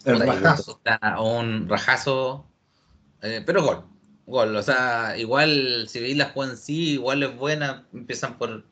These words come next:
Speaker 2: medio campo, se la tiran en teoría al diez, la abre al lado derecho y tira el centro pa,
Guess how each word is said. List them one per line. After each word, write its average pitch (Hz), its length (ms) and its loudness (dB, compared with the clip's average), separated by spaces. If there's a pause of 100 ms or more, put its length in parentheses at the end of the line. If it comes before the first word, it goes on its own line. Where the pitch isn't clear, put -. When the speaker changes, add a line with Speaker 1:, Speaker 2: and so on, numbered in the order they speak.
Speaker 2:
medio 120 260 -2
campo, 139 680 0 (380)
se - 160 -12
la 110 180 2
tiran 113 480 -4 (540)
en 107 160 -6
teoría 107 260 2
al 101 140 -4
diez, 147 600 4 (260)
la 113 180 2
abre 113 160 2
al 107 140 0
lado 107 120 0
derecho 170 560 0
y 117 120 -6
tira 135 180 4
el 120 60 0
centro 135 380 -2
pa, 120 380 -2